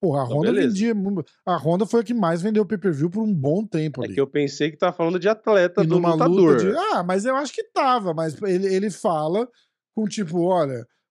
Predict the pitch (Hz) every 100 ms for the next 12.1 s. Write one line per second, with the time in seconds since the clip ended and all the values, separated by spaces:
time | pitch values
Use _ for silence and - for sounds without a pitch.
0 | _ 151 160 _ - 175 175 - 202 214
1 | 196 - 185 185 - - 160 156 139 120
2 | 107 - - - _ _ _ _ _ 170
3 | 143 147 160 151 151 151 143 139 127 -
4 | 185 233 156 147 165 160 160 190 170 208
5 | - 151 139 139 127 185 160 120 - 131
6 | 117 120 110 110 - _ _ 117 107 110
7 | 131 147 _ _ _ _ _ 185 180 240
8 | 208 160 - 123 156 - - 240 269 214
9 | 208 202 214 247 247 240 247 240 220 202
10 | 196 - 196 175 214 196 190 202 196 208
11 | 202 208 233 226 240 247 254 269 247 190
12 | 165